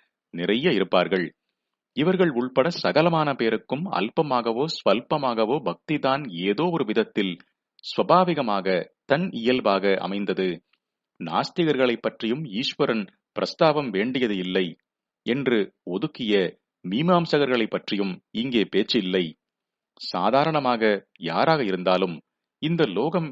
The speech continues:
இப்படி தோன்றி நடந்து கொண்டிருப்பதற்கு காரணமாக ஒரு மகாசக்தி இருக்க வேண்டும், அதனிடம் நாம் அடங்கி இருக்க வேண்டும் என்ற அளவுக்கு ஒரு பக்தி எண்ணம் தோன்றாமல் இருக்காது. கர்ம சங்கிகளாகவே இருந்தாலும் கூட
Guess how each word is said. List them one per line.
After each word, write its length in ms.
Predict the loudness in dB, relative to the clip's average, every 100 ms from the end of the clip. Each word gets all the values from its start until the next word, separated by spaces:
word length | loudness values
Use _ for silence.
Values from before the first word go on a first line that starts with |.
| -8
இப்படி 340 | -8 -2 -2 -2 -6
தோன்றி 400 | -4 -2 -2 -2
நடந்து 360 | -2 -2 -2
கொண்டிருப்பதற்கு 720 | -2 -2 -2 -2 -2 -4 -4 -10 -6
காரணமாக 680 | -2 -2 -2 -4 -4 -4
ஒரு 160 | -2 -2
மகாசக்தி 600 | -4 -2 -2 -2 -6 -4
இருக்க 220 | -4 0 -2
வேண்டும், 380 | -2 -2 -4 -6 _ _ -20 _ _
அதனிடம் 520 | -4 -2 0 0 -2 0
நாம் 280 | 4 4 2 -8 _ -6
அடங்கி 400 | 0 2 2 2
இருக்க 260 | 0 2 2
வேண்டும் 380 | 2 0 -4
என்ற 220 | 0 0 4
அளவுக்கு 380 | 2 2 -2 -2
ஒரு 200 | 2 4 2 -2 _ _
பக்தி 300 | -8 -8 -6 -2
எண்ணம் 340 | -2 -2 -4 -8
தோன்றாமல் 640 | -6 -6 -2 -2 -2 -4
இருக்காது. 480 | -6 -2 0 0 -2 -6 _ _ _ _ _ _ _ _ 0
கர்ம 340 | 0 2 -2
சங்கிகளாகவே 760 | -2 -2 -2 0 2 2 2 0
இருந்தாலும் 540 | 0 -2 0 0 0
கூட 220 | -2 2